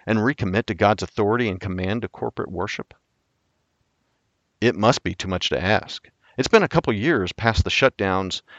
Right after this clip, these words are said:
and I haven't heard any Christian leader confess the error. I lost a lot of trust in church leadership because of the shutdowns.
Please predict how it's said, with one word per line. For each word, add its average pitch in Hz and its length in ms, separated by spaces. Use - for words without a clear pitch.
and 92 140
I 123 120
haven't 139 260
heard 117 540
any 113 240
Christian 92 440
leader 87 240
confess 87 500
the 87 160
error. 82 340
I 104 80
lost 165 300
a 147 40
lot 131 180
of 95 80
trust - 380
in 90 80
church - 300
leadership 92 460
because 87 280
of 87 120
the 85 80
shutdowns. 85 720